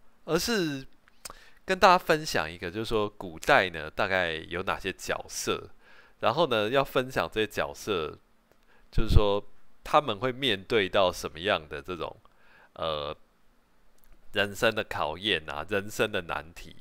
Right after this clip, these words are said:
啊。那大家当然就会想说，跟我有什么关系？我觉得关系是说，哈，我们当然很多情境不一样，我们有现代科技，对不对？我们，呃，生活很快速，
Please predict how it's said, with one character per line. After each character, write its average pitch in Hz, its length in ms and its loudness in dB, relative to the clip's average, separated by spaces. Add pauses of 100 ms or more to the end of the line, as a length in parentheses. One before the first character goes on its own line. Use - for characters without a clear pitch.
啊。 - 220 -18
那 185 120 2 (960)
大 202 200 10
家 - 80 0 (520)
当 165 100 10
然 165 80 6
就 175 60 6
会 165 80 6
想 98 200 2
说， 117 260 2 (280)
跟 135 140 2
我 117 100 2
有 92 60 2
什 - 100 -4
么 78 80 -12
关 78 260 -6
系？ - 220 -16 (540)
我 117 160 2
觉 151 160 2
得 180 160 4
关 147 340 6
系 123 340 -6
是 117 300 -8
说， 80 360 -4
哈， - 260 -6 (1080)
我 117 180 2
们 127 140 0
当 175 200 6
然 123 120 2
很 107 140 -4
多 104 140 2
情 82 240 -8
境 95 220 -12
不 82 100 -10
一 82 120 -14
样， - 200 -14 (140)
我 101 160 -2
们 131 180 -4
有 117 140 0
现 117 240 0
代 107 140 4
科 90 280 -6
技， - 340 -12 (120)
对 87 120 -8
不 78 40 -6
对？ 78 100 -2
我 82 140 -6
们， 101 380 -8 (380)
呃， 87 320 -2
生 127 340 2
活 90 260 -2
很 87 160 -8
快 87 340 2
速， - 280 0